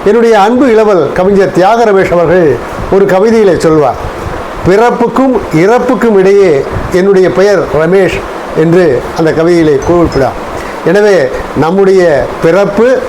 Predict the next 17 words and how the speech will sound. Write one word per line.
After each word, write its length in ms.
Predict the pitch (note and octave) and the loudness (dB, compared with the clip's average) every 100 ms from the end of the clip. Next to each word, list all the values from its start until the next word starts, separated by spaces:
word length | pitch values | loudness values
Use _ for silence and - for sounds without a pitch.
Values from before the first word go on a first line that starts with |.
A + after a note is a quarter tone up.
| - - - - | -8 -8 -6 -2
இறப்பு, 460 | E3+ G#3 - F#3 D3 - | 0 0 0 0 -2 -2
இதன் 220 | F#3 G3 | 0 2
நடுவிலே 440 | F#3 G3 C4 A#3+ A3+ | 2 2 2 2 2
நம்முடைய 440 | G3 F3+ E3+ D#3+ | 2 2 2 2
இருப்பு 440 | G3 A3+ G#3 F#3 D3 - - - - - - - - | 2 2 2 2 0 -2 -8 -8 -10 -10 -10 -8 -4
மகிழ்ச்சியாகவும் 1000 | D#3 G#3+ - G#3 E3+ C#3 B2+ G#2+ - - - - - | 0 0 2 2 2 2 -2 -4 -8 -10 -10 -8 -2
அமைதியாகவும் 760 | E3 A#3+ A#3+ A3 F3+ D#3 D3+ C3 - - | 0 2 2 2 2 2 0 -2 -4 -2
ஆனந்தமாகவும் 840 | D3 G3+ A3 G#3 G#3 G3 G3 G3+ D#3+ | 0 0 0 0 0 0 0 0 2
வாழ 240 | D#3+ E3 | 2 2
வேண்டுமென்றால், 600 | D#3 C#3+ C#3 D3+ F#3+ D#3 - - - - B2 C3+ | 0 0 0 0 0 0 -4 -10 -10 -6 -2 0
நாம் 280 | D#3 D#3 C3+ - - | 0 -2 -4 -8 -8
சக 400 | - D#3+ D#3+ G#3+ | -4 -2 0 2
மனிதர்களையும் 720 | G3+ F#3 F#3+ F3+ F3 E3 C3 - - - B2+ C#3+ | 2 2 2 2 2 2 0 -4 -8 -6 -2 0
நம்மையும் 580 | D#3+ G3 G#3+ G3+ F3 C3+ - | 0 0 2 2 0 -2 -2
இந்த 220 | D#3+ F3 E3 | 0 2 2
இயற்கையையும் 800 | D3+ G3 A3+ A3+ G#3+ G3+ D#3+ B2+ - - B2+ D#3 | 2 2 2 2 2 2 0 -2 -6 -6 -2 0
மதித்து 640 | F3 A3+ G#3+ - A#3+ C#3 | 2 0 0 0 0 0